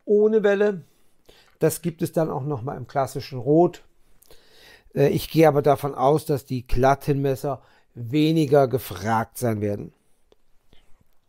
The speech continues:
Ich habe hier mal eins ausgepackt, das Gelbe, was ich einen sehr schönen, frischen Ton finde. Wir haben ein satten Liner, der auch wieder schön beschriftet ist, wie wir das kennen von der Schweiz mit Press.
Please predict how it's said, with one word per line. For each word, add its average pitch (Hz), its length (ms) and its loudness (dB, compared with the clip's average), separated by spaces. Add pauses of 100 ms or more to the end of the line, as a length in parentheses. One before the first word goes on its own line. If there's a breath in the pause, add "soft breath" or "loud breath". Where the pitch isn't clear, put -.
(420)
Ich 156 160 -4
habe 139 120 -2
hier 180 140 2
mal 143 140 0
eins 135 180 -6
ausgepackt, 185 580 0
das 131 220 -8
Gelbe, 185 500 2 (600 loud breath)
was 147 180 2
ich 131 80 -4
einen 135 100 -4
sehr 151 200 4
schönen, 151 340 0
frischen 131 380 -6
Ton 202 240 2
finde. 180 420 0 (800 soft breath)
Wir 143 160 0
haben 147 160 0
ein 127 240 -6 (960 soft breath)
satten 175 400 -2
Liner, 180 520 2
der 160 160 2
auch 131 100 -2
wieder 143 200 -2
schön 175 220 0
beschriftet 170 480 -6
ist, - 160 -6
wie 147 80 -8
wir 135 60 -8
das 139 200 -8
kennen 175 220 -4
von 160 200 -6
der 147 100 -2
Schweiz 147 440 -2
mit 123 300 -12
Press. - 480 -4